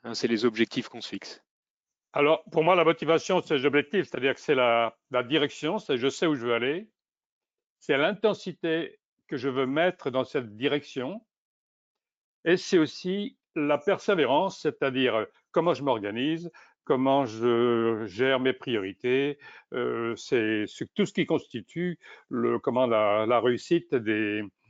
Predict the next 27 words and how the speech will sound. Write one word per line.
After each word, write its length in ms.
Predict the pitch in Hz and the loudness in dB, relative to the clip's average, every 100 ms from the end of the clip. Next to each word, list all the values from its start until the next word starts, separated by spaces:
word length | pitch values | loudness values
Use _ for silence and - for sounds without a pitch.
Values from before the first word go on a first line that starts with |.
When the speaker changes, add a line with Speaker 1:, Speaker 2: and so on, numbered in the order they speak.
| _ _ 123 | _ _ -10
Speaker 2:
des, 460 | 107 104 104 104 | -6 -4 -6 -8
des... 180 | 101 107 | -8 -6
des 80 | 117 | -2
personnes. 480 | 139 - 185 151 - - - | -2 0 2 2 -2 -12 -8
Vous 60 | 143 | -2
savez, 240 | 165 165 | 2 4
les, 260 | 143 123 - - _ | 6 4 2 -8 _
les, 300 | 131 117 120 123 - - | -4 -4 -4 -10 -14 -8
la 140 | 147 | -2
motivation, 540 | 139 139 139 127 202 180 | -2 0 -2 0 0 0
tout 160 | 196 | 0
le 60 | 180 | 2
monde 220 | 170 151 | 2 0
connaît 320 | 151 147 160 | 0 4 4
le 200 | 156 127 | 4 2
modèle 340 | 123 127 131 123 | 2 2 2 0
smart. 400 | - 123 - - _ _ _ _ _ _ _ _ _ | 0 0 0 -8 _ _ _ _ _ _ _ _ _
Speaker 1:
Mm. 60 | 104 _ _ _ | -20 _ _ _
Speaker 2:
Sauf 220 | - 190 | 0 0
que 80 | - | 2
le 80 | 156 | 2
modèle 240 | 160 147 | 4 2
smart 340 | 127 160 170 - | 0 0 0 2
a 80 | 139 | 0
oublié 240 | 139 135 | 2 2
le 100 | 131 | 2
plaisir, 480 | 127 127 120 156 208 | 0 0 0 0 0